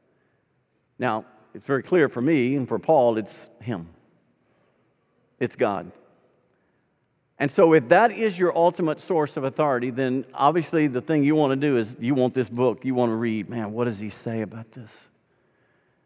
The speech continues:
And you wanna know what he said because that's the source of your, th-, that's the ultimate authority for you.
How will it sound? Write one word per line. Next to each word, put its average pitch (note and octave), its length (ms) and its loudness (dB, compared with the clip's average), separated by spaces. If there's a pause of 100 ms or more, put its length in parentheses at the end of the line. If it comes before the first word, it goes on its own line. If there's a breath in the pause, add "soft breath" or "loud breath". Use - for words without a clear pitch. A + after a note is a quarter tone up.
(520)
And G#2+ 120 -8
you B2+ 140 0
wanna C#3+ 220 2
know C3+ 220 2
what B2 120 2
he A2+ 80 -2
said A#2+ 400 -2
because G#2+ 320 -12
that's B2 300 -2
the B2 120 -6
source A#2+ 460 -4
of G#2+ 100 -8
your, A2+ 120 -4
th-, B2 160 -4
that's B2+ 220 0
the C3+ 140 -6
ultimate A#2 380 -4
authority B2 400 -4
for F#2 160 -16
you. A2 240 -14